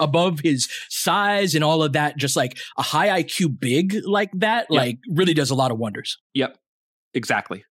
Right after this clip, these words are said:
Speaker 2: And I look at him and I look at Draymond and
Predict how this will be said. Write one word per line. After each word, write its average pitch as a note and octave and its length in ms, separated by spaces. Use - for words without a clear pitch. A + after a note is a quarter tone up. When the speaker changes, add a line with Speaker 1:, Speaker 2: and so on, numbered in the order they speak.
Speaker 2:
And A2 500
I C3+ 200
look C#3 420
at C3 260
him G#2+ 640
and G#2 160
I G#2 100
look A2+ 280
at A#2 160
Draymond G2 680
and G#2 540